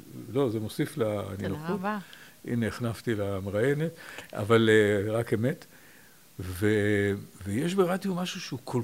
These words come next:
Speaker 1: כך נטו. זה אתה והקול שלך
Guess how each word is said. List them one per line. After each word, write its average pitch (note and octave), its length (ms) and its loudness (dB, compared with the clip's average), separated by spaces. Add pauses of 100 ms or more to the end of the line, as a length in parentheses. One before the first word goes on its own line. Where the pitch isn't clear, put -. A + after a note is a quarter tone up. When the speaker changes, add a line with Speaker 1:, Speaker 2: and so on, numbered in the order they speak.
Speaker 1:
כך - 300 -6
נטו. C#3+ 400 -6 (560)
זה G#2+ 160 -4
אתה D3 520 -4 (540)
והקול G2+ 420 -6
שלך A#2+ 320 -8